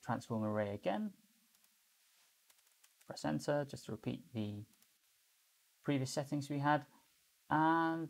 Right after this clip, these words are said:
there we have it, a complex bunch of surfaces. Now we can just join these all together, but that would break history. So for now, I'm just gonna leave them all, um, unjoined.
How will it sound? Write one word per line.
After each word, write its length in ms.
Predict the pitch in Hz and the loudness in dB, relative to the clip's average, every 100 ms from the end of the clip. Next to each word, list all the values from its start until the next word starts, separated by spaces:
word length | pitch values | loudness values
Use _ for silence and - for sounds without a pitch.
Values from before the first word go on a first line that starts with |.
| - - | -4 0
there 140 | 208 | 2
we 80 | 196 | 2
have 160 | 226 | 0
it, 180 | 262 - - _ _ _ - | 0 -2 -6 _ _ _ -8
a 120 | - | -4
complex 600 | 170 151 160 - - - | -2 0 0 -2 -12 -6
bunch 180 | 175 156 | -6 -4
of 80 | 151 | -2
surfaces. 500 | 190 185 - 104 - | -2 -2 -4 -4 -2
Now 120 | 147 | 0
we 80 | 147 | 0
can 200 | 165 160 | 0 0
just 200 | 139 - | -2 0
join 200 | 147 143 | 4 4
these 140 | 135 | 4
all 100 | 131 | 0
together, 480 | - 120 175 185 185 - | -2 2 2 4 0 2
but 80 | |
that 100 | 110 | 2
would 180 | 123 113 | 2 2
break 220 | 120 - | 2 0
history. 380 | - 113 - 127 | 0 -4 -4 -4
So 160 | 127 110 | -4 -6
for 60 | - | -2
now, 160 | 110 107 | 0 0
I'm 100 | 104 | -2
just 140 | - | -8
gonna 160 | 104 101 | -6 -6
leave 180 | 101 - | -6 -6
them 120 | 104 | -6
all, 240 | 104 104 - _ _ _ _ - | -6 -8 -10 _ _ _ _ -4
um, 400 | 101 98 101 - - | -2 -2 -4 -8 -6
unjoined. 540 | 120 120 127 123 120 | 0 2 4 4 4